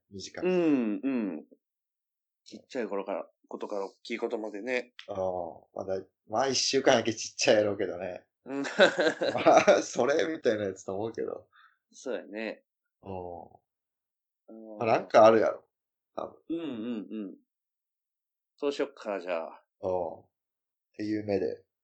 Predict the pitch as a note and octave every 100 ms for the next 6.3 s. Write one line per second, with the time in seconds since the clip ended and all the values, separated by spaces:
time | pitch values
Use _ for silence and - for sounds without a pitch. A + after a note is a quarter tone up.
0 | _ _ _ E3 C#3+ G2+ - _ _ _
1 | _ _ _ - F2+ E2 D2+ A#2 _ _
2 | - - A2 G#2+ G2 G2 - - A2+ -
3 | B2+ B2+ - - _ _ - G#2+ - G2
4 | F#2+ B2+ A#2+ G#2+ F#2+ - - - A#2+ C#3
5 | - A2 - - - _ _ _ _ -
6 | - F2 -